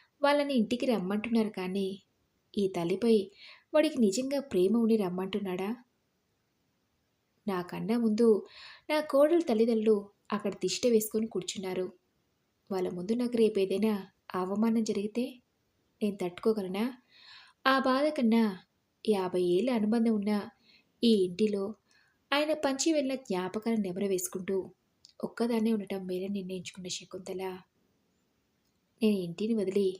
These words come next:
ఎక్కడికి రాలేనురా. నా కోసం మీ పనులను మానుకొని ఇబ్బంది పడద్దు"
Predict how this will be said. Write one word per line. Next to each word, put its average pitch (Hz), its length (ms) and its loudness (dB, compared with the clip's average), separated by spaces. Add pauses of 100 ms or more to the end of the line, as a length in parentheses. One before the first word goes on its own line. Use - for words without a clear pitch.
(260)
ఎక్కడికి 214 420 -4
రాలేనురా. 190 560 -4 (840)
నా 262 140 0
కోసం 269 440 0 (380)
మీ 220 140 4
పనులను 208 440 -4
మానుకొని 208 560 -2 (640)
ఇబ్బంది 190 360 -2
పడద్దు" 185 420 -4